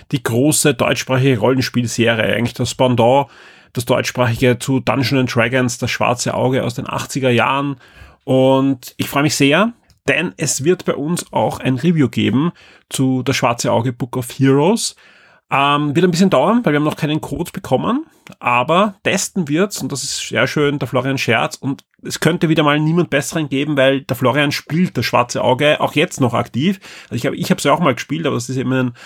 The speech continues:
achtziger, Anfang der neunziger Jahren, äh, diese Erinnerungen. Er spielt's jetzt aktiv. Und wer nach Schwarzen Auge bei Shock zwei sucht, findet auch schon den einen oder anderen Spiele, die ich vermisse, Titel von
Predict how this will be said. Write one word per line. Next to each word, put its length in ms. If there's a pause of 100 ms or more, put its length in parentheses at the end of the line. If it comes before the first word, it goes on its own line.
(220)
achtziger, 480
Anfang 220
der 80
neunziger 420
Jahren, 540
äh, 420
diese 200
Erinnerungen. 760
Er 220
spielt's 400
jetzt 260
aktiv. 500 (520)
Und 160
wer 80
nach 120
Schwarzen 380
Auge 320
bei 140
Shock 280
zwei 220
sucht, 320
findet 240
auch 140
schon 180
den 140
einen 160
oder 100
anderen 220
Spiele, 340
die 80
ich 140
vermisse, 480
Titel 240
von 180